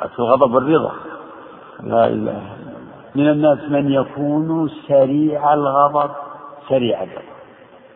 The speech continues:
وهذا حاله متوسطة، يعني في تعادل. والثاني بطيء الغضب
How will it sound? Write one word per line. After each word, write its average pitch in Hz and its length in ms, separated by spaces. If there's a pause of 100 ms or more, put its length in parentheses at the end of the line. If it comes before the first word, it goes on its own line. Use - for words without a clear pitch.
(220)
وهذا 190 460 (340)
حاله 180 260
متوسطة، - 720 (720)
يعني 226 200
في 196 120
تعادل. 170 580 (1040)
والثاني 170 1040 (920)
بطيء 180 640
الغضب 180 560